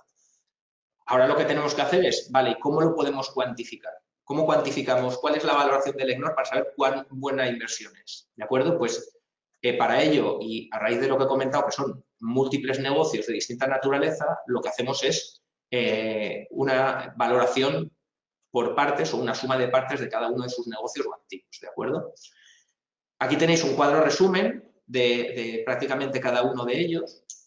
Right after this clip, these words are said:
pero únicamente me detendré en, en los tres que están,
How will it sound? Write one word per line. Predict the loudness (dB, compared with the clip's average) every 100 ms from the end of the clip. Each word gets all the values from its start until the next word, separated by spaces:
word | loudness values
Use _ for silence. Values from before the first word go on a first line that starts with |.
| _ _ _ _ _ _ -16 0
pero | 4
únicamente | 4 4 4 4 2
me | 2
detendré | 2 0 -2 0 0 0
en, | -4 -6 -8 -12 -10
en | -10
los | -10 -6
tres | -6
que | -6
están, | -8 0 0 0 -4 -10 -18